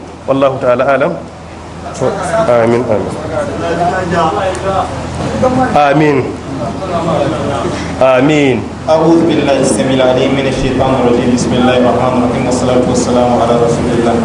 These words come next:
Speaker 2: Malam, kafin mu shiga tambayoyi, akwai wata baiwar Allah daga Sabon Karo wadda ta aiko da naira dubu ɗaya da ɗari biyar. A baiwa, wato, mabukata wadda ba su da daman yin suhur ko kuma buɗe baki.
Speaker 1: Allah ya biya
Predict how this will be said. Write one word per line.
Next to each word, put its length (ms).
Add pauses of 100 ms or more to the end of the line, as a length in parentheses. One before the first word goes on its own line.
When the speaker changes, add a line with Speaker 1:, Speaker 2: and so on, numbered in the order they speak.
Speaker 2:
Malam, 240
kafin 320
mu 80
shiga 240
tambayoyi, 640
akwai 320
wata 160
baiwar 320
Allah 480
daga 200
Sabon 440
Karo 240
wadda 160
ta 160
aiko 320
da 80
naira 320
dubu 320
ɗaya 160
da 80
ɗari 220 (100)
biyar. 200 (600)
A 80
baiwa, 420 (540)
wato, 360 (120)
mabukata 1040
wadda 320
ba 160
su 160
da 160
daman 360
yin 120
suhur 320
ko 120 (120)
kuma 160
buɗe 240
baki. 360 (840)
Speaker 1:
Allah 240
ya 80
biya 240